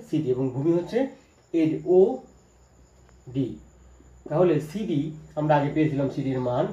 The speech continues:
সিডির মান পেয়েছিলাম আমরা কিউ sin alpha এবং ওডি এর মান আমরা পেয়েছিলাম, ওডি দুটি অংশে ভাগ করা, ওএ plus এডি, ওএ plus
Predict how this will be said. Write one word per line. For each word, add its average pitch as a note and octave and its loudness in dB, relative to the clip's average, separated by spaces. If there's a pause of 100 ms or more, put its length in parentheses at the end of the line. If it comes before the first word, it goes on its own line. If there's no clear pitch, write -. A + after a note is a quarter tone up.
(140)
সিডির C3 -6
মান C3 -2
পেয়েছিলাম C3 -4
আমরা B2+ -6
কিউ C3+ -4 (1040)
sin B2+ -2 (320)
alpha A#2 -10 (460)
এবং D#3 2
ওডি G#3 -2
এর G3 6
মান D#3 8
আমরা C3+ 0
পেয়েছিলাম, D3 0 (1000)
ওডি D#3+ 0 (240)
দুটি D3+ -2
অংশে D#3 2
ভাগ D3 2
করা, D3+ 4
ওএ D#3 2 (120)
plus D#3+ 4
এডি, D#3 0 (840)
ওএ C3 0 (420)
plus C#3 -4